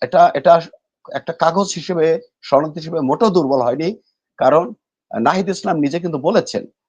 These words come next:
যে স্বাক্ষর করাটা গুরুত্বপূর্ণ নয়, কারণ যে বিষয়গুলো সনদে অন্তর্ভুক্ত হয়েছে,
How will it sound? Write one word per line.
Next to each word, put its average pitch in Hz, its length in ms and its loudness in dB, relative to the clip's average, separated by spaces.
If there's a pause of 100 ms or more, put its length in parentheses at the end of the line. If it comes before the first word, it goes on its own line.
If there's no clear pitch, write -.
(180)
যে 147 160 -6
স্বাক্ষর - 480 -6
করাটা 147 360 0
গুরুত্বপূর্ণ 127 640 -8
নয়, 151 320 2 (360)
কারণ 131 300 2
যে 131 140 0
বিষয়গুলো 151 500 -2
সনদে 120 340 -4
অন্তর্ভুক্ত 135 460 -6
হয়েছে, 156 380 -6